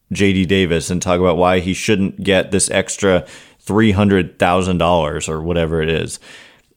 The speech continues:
And it's not about the three hundred thousand dollars. It's about having the deadline. There's a deadline, and if you don't reach an agreement by the deadline, you're going to a trial. And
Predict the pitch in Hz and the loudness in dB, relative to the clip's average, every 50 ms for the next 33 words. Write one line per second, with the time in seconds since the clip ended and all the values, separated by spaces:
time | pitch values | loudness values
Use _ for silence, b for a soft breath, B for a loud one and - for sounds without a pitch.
0 | _ _ _ - 220 226 226 - 135 147 160 151 123 95 107 101 104 123 127 - | _ _ _ 0 0 0 0 2 2 4 4 4 2 2 2 4 4 4 2 0
1 | 123 - - 120 123 131 127 127 117 117 110 98 - 104 104 104 98 104 98 92 | -4 -4 -2 0 2 4 4 4 2 2 2 2 4 4 4 4 2 0 2 2
2 | 90 92 98 98 98 95 95 87 - 90 73 69 - 101 104 107 107 - - 98 | 4 4 4 2 2 0 -2 -2 -2 -4 -2 0 2 4 4 4 4 2 0 0
3 | 104 98 101 95 92 90 92 92 - - _ _ _ _ _ _ _ _ _ _ | 0 0 2 2 2 0 0 -2 -4 -6 _ _ _ _ _ _ _ _ _ _
4 | _ _ _ _ _ - - 82 90 85 80 76 107 104 110 101 98 90 82 80 | _ _ _ _ _ -10 -4 -2 -2 -2 0 2 4 4 4 4 2 0 0 -2
5 | 80 76 80 82 78 b b b b b b b b - 110 95 82 85 73 67 | -2 -4 -4 -6 -8 b b b b b b b b -4 -4 -2 -2 -4 -2 2
6 | 117 113 120 104 110 110 113 110 104 104 104 98 98 - _ _ _ _ _ _ | 4 4 4 4 4 4 4 4 4 4 2 0 -2 -6 _ _ _ _ _ _
7 | _ _ _ _ _ _ _ _ _ - 107 101 98 95 90 90 87 87 87 80 | _ _ _ _ _ _ _ _ _ -2 0 2 2 4 2 2 2 0 0 -4
8 | - - _ - 101 92 - 92 90 80 117 123 123 - 117 120 113 - 123 117 | -6 -10 _ -2 -2 -2 0 -2 0 2 2 2 2 2 0 0 0 0 0 0
9 | 113 98 107 110 107 104 90 98 98 92 90 80 95 92 90 90 90 87 87 85 | 2 2 2 2 2 4 4 4 4 2 2 2 0 2 2 2 2 2 2 0
10 | 85 80 110 113 110 107 104 98 - 104 98 90 - - - 92 85 80 76 82 | 0 2 2 4 4 4 2 2 0 0 0 0 0 0 0 0 0 0 0 -2
11 | 82 - - - 98 95 92 92 87 85 85 82 76 | -6 -8 -6 -4 -2 0 2 2 2 0 0 -4 -6